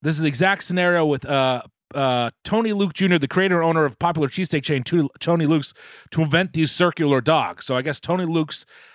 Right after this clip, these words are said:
has created these, these, uh, circular hot dogs. Um, if you're interested in giving it a shot, you can purchase them now exclusively on Q V C.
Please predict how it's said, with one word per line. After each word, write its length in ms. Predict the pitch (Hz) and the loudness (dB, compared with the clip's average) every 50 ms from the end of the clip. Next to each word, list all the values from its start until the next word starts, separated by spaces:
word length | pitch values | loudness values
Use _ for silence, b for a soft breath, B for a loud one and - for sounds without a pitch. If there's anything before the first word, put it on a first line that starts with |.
| b b | b b
has 140 | 131 131 - | -2 -2 -2
created 400 | - - 143 156 160 160 156 143 | -2 -2 0 0 2 2 2 2
these, 300 | 135 135 127 117 - - - | 2 2 0 0 -2 -6 -8
these, 260 | 120 123 123 120 110 | -4 -2 -2 0 0
uh, 180 | 123 117 110 - | 0 0 0 -2
circular 500 | - - - 160 151 - 170 147 135 117 | -2 0 2 2 2 2 2 2 4 4
hot 200 | 104 131 123 - | 2 0 0 0
dogs. 520 | - 110 104 98 101 98 92 98 - - - _ _ _ _ _ _ _ _ _ - | 0 2 2 2 2 0 -4 -8 -12 -12 -14 _ _ _ _ _ _ _ _ _ -4
Um, 640 | 135 131 127 127 123 120 120 117 117 117 113 110 117 - _ _ _ _ _ _ _ _ _ _ _ _ - | 0 2 2 2 2 2 0 -2 -4 -4 -8 -10 -12 -16 _ _ _ _ _ _ _ _ _ _ _ _ -4
if 120 | 147 139 | -2 2
you're 100 | 156 190 | 2 2
interested 220 | 220 226 - 214 208 185 | 2 2 0 -2 -2 0
in 40 | |
giving 180 | 180 202 190 180 | 0 0 0 0
it 20 | |
a 20 | 160 | -2
shot, 260 | - 220 214 208 170 | 0 0 0 0 0
you 60 | 165 | -2
can 100 | 147 147 | -6 -4
purchase 300 | - - 196 170 - - - | 0 0 0 0 -2 -6 -6
them 120 | 165 143 | -4 0
now 180 | 151 156 156 151 | 2 2 2 2
exclusively 640 | 135 - - 208 220 175 160 165 160 156 156 156 156 | 0 -2 -4 -4 -4 -4 -4 -2 -2 0 0 2 2
on 180 | 147 135 123 - | 2 0 0 -4
Q 260 | - - 190 208 196 | -8 -4 -2 -2 -2
V 180 | 160 180 160 147 | 0 -2 -2 -2
C. 460 | - - 185 170 123 104 101 95 | -2 0 0 0 0 -2 -4 -10